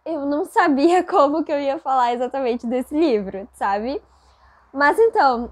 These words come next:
ah, O Morro dos Ventos Uivantes, né, é escrito por uma das irmãs Brontë, a Emily Brontë, que, se eu não tô enganada, é a irmã do meio, né, a mais velha é a Charlotte, a mais nova é a Anne. E ele foi publicado em mil oitocentos e quarenta e sete,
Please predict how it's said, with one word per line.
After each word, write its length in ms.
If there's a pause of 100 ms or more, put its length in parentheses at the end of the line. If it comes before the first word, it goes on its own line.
(220)
ah, 320
O 80
Morro 300
dos 140
Ventos 260
Uivantes, 580
né, 300 (200)
é 120
escrito 520
por 100
uma 240
das 280
irmãs 320
Brontë, 580 (160)
a 160
Emily 320
Brontë, 540 (120)
que, 260
se 120
eu 120
não 160
tô 80
enganada, 500 (140)
é 140
a 40
irmã 240
do 100
meio, 460
né, 160
a 60
mais 200
velha 260
é 60
a 80
Charlotte, 540
a 60
mais 200
nova 440
é 100
a 60
Anne. 360 (560)
E 460
ele 160
foi 140
publicado 560
em 60
mil 180
oitocentos 520
e 80
quarenta 380
e 60
sete, 640